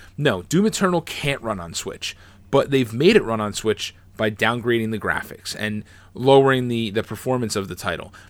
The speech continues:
Not necessarily compromising on the gameplay of it, but compromising on whether you're talking about sixty F P S versus thirty F P S versus whatever else,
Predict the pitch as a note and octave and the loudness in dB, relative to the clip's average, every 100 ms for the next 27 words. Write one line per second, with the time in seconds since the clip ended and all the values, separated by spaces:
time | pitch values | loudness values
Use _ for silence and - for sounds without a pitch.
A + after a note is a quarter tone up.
0 | - D#3 F#3+ A#3+ - G#3+ E3 D#3+ F3 E3+ | -4 0 2 2 4 4 4 0 -2 0
1 | D3 C3+ C3 - B2+ A#2 G2+ G#2 D#3 G3+ | 0 0 -4 -2 -2 -2 -6 -4 -4 -2
2 | B2 F2+ D#2+ - D#2 - - - A#2+ - | -2 -4 -4 -10 -16 -16 -20 -8 -4 0
3 | C#3 C#3+ C3 B2 A#2 F2+ G#2 G#2 G2 G2 | 2 2 2 2 -2 -2 -2 -2 -4 -10
4 | - - _ _ - B2 A2+ A2 A2+ G#2+ | -18 -20 _ _ 0 2 4 2 0 0
5 | G#2 - - - _ - C#3 - B2 A2+ | -2 -4 -20 -20 _ -6 -6 -2 -2 -2
6 | - A2 - G2 F2+ - A#2 G#2+ G2+ G2+ | 0 -2 -2 -6 -6 -4 -2 -2 -4 -4
7 | F#2 - E2 - F2 F2+ F2 F2+ B2 B2 | -6 -6 -10 -10 -12 -10 -8 -2 0 0
8 | - | -4